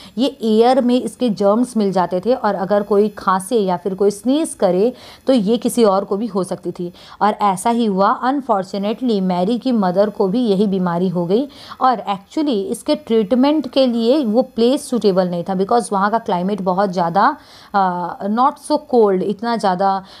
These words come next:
अ, कोल्ड को ठीक करने के लिए वहाँ का क्लाइमेट सूटेबल नहीं था, और इसीलिए इनको सैनिटोरियम जाना होता था। सैनिटोरियम, what is sanatorium?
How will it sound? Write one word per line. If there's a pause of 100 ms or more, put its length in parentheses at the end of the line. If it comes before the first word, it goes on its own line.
अ,
कोल्ड
को
ठीक
करने
के
लिए
वहाँ
का
क्लाइमेट
सूटेबल
नहीं
था,
और
इसीलिए
इनको (280)
सैनिटोरियम
जाना
होता
था।
सैनिटोरियम,
what
is
sanatorium?